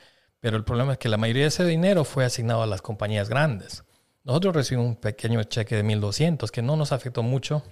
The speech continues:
Una televisión nueva, un down payment, un carro, cosas así. Pero ahora estamos pagando por eso, porque el costo de todo ha subido. ¿Me entiendes? No puedes ir a la, al,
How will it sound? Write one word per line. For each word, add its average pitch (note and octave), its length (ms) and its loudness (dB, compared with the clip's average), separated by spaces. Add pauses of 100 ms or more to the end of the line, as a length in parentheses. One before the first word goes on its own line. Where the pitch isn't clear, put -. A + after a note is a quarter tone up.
(460)
Una A#2 160 -2
televisión G#2+ 440 -2
nueva, E3 420 4
un C#3+ 120 0
down C3+ 180 2
payment, B2+ 240 2
un A#2+ 80 0
carro, D3+ 420 2
cosas B2+ 280 -2
así. C#3+ 360 -2 (500)
Pero F3 420 4 (480)
ahora C#3+ 500 4
estamos A2+ 320 -2
pagando G#2+ 340 -2
por B2 140 -4
eso, D#3+ 240 -2
porque G#2 220 -8
el A2 120 -6
costo C#3 380 -4
de G2 80 -4
todo C3+ 480 -4
ha A#2+ 40 -8
subido. G#2+ 480 -8 (600)
¿Me A2 60 -12
entiendes? G#2+ 400 -4
No B2+ 100 -2
puedes D3 240 0
ir D3 80 0
a C3+ 100 4
la, B2 340 -2
al, A2+ 140 -4